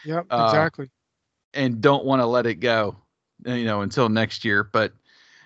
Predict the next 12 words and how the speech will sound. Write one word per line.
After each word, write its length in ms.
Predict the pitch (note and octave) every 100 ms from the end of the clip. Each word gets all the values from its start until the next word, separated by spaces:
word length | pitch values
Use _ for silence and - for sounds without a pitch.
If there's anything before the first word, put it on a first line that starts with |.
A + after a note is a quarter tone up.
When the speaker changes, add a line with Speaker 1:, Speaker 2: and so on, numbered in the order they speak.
| _ -
Speaker 2:
uh, 260 | - A#2 A2+
it's 180 | - C3
still 240 | - D#3 C3+
fun, 480 | - B2 B2+ B2+
and 460 | B2 A2+ G#2+ G#2+ F2+
we 160 | B2 B2
always 240 | A#2+ A2+
have 120 | A#2+
a 40 | G2
great 260 | A2+ A2+
time 240 | - A#2+ A2
together, 680 | G#2+ A2 G#2+ G#2+ G#2 G2+